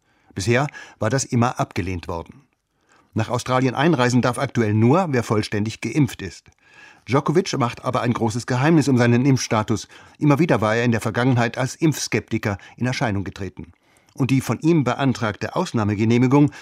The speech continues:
würde er als Geimpfter auch nicht benötigen. Der positive P-C-R-Test aus dem Dezember soll nun also den Beweis liefern, dass Djokovic zum zweiten Mal an covid neunzehn erkrankt ist.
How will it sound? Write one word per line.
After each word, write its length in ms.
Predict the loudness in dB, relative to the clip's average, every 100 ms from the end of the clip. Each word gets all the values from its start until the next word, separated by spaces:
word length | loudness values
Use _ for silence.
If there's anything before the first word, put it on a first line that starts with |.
| -4
würde 180 | 0 0
er 240 | 0 -2
als 160 | -2 -4
Geimpfter 520 | -4 -2 -2 -2 -4
auch 180 | -2 -2
nicht 220 | -2 -6
benötigen. 480 | -6 -4 -6 -10 -16 -20 _ _ _ _ _ _ -12
Der 80 |
positive 480 | -2 0 0 0 2
P-C-R-Test 800 | 2 0 -2 -2 -2 -2 -4 -4
aus 140 | -8 -4
dem 140 | -2
Dezember 480 | -2 0 2 2 0 -6 -20 -6
soll 180 | 2 4
nun 200 | 4 4
also 240 | 0 2
den 160 | 2 0
Beweis 400 | 0 0 -2 0
liefern, 340 | -2 0 0
dass 140 | -2
Djokovic 460 | -4 -4 -2 -2 -4
zum 160 | -6 -4
zweiten 360 | -2 -4 0
Mal 180 | 0 0
an 160 | -4 -4
covid 260 | -2 0
neunzehn 300 | 2 0 0
erkrankt 420 | -2 -2 -2 -4 -6
ist. 300 | -14 -18